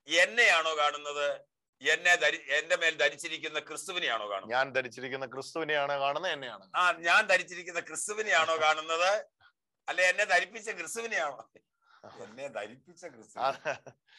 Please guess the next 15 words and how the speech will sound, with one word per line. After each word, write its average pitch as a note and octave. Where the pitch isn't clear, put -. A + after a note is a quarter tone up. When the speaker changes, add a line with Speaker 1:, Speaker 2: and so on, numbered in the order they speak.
Speaker 2:
യോസ്റ്റാനെ D#3+
നോക്കുമ്പോ D#3+
വസ്ത്രമാണോ F3
കാണുന്നത്? F3
Speaker 1:
വസ്ത്രമാണോ F3
ശരീരമാണോ? F#3
എന്ത് A2
Speaker 2:
വസ്ത്രമാ D3
കാണുന്നത്. G#2+
Speaker 1:
വസ്ത്രമാ. A#2+
Speaker 2:
ധരിച്ചിരിക്കുന്ന F3
വസ്ത്രമാ D#3
കാണുന്നത്. A2+
Speaker 1:
ധരിച്ചിരിക്കുന്ന A#2+
വസ്ത്രം. -